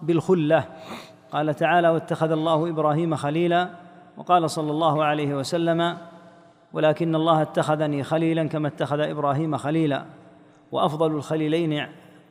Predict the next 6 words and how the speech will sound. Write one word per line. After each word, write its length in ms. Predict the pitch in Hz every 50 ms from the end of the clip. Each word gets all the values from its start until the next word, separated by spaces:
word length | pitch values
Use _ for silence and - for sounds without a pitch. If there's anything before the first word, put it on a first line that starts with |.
| _ -
هو 320 | - 160 170 165 160 156 -
محمد 720 | 165 160 - - 175 175 165 156 156 151 156 156 151 151 160 -
صلوات 540 | 143 - 165 151 147 143 165 170 160 147 156
الله 400 | 156 147 147 160 160 147 147 151
وسلامه 640 | 143 135 120 - 147 151 160 165 160 151 139 143 131
عليه، 300 | 135 147 165 180 170